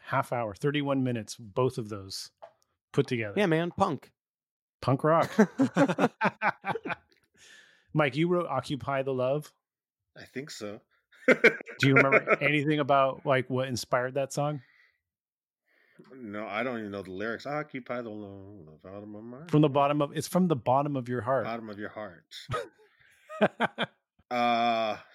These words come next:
Speaker 3: duh, duh, I, no, I don't. I'm sorry. I'm terrible. I write a lo-, the, the problem, I don't know if it's a problem. It could be a problem for some people.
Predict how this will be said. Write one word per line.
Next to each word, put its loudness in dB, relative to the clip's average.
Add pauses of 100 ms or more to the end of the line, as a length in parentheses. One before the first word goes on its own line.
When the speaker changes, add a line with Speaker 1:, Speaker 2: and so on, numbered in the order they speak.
(140)
Speaker 3:
duh, -8
duh, -14 (160)
I, -4
no, 0
I -2
don't. -4
I'm -12
sorry. -8 (200)
I'm -20
terrible. -12 (580)
I 6
write 6
a 0
lo-, 2
the, -4
the 0
problem, -4 (500)
I -10
don't -4
know -6
if -10
it's -16
a -18
problem. -6
It -20
could -10
be -2
a -2
problem -4
for -14
some -6
people. -10